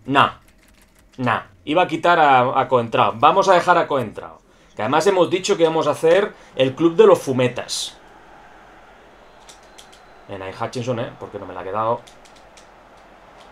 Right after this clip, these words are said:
Bien, ahí Hutchinson. Grande Hutchinson, ¿eh? Grande leñador, ¿eh? Grande leñador.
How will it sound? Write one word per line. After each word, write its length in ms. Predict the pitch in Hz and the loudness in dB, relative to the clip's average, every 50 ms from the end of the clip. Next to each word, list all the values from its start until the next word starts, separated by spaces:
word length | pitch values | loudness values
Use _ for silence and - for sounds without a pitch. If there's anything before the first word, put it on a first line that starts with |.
| - - - - - - - - - - - - - - - - - - - - _ - _ - | -20 -20 -20 -20 -20 -20 -20 -20 -20 -20 -20 -20 -20 -20 -20 -20 -20 -20 -20 -20 _ -20 _ -18
Bien, 160 | 92 87 87 | -16 -14 -12
ahí 120 | 87 87 | -12 -12
Hutchinson. 520 | 87 - 101 - - 110 101 - 120 110 107 | -8 -8 -8 -8 -8 -8 -8 -4 -4 -4 -2
Grande 260 | 104 110 113 117 120 113 | -2 -2 -2 -2 -2 0
Hutchinson, 440 | 120 117 113 - 101 - - 98 98 | 0 -2 -2 -2 -12 -12 -10 -10 -8
¿eh? 300 | 107 110 123 135 143 - - - - - | -6 -6 -4 -6 -6 -10 -14 -20 -16 -8
Grande 300 | 110 110 127 147 156 165 | -2 0 2 2 4 4
leñador, 460 | 165 156 143 135 143 143 135 127 123 | 4 4 6 6 8 8 8 6 6
¿eh? 360 | 127 139 151 160 170 190 190 - - - - - - | 4 2 2 2 0 0 -2 -8 -18 -20 -20 -16 -6
Grande 300 | - 123 147 170 185 185 | 0 2 2 6 6 6
leñador. 500 | 170 165 156 143 131 123 120 113 107 - | 6 6 4 4 4 4 4 2 0 -2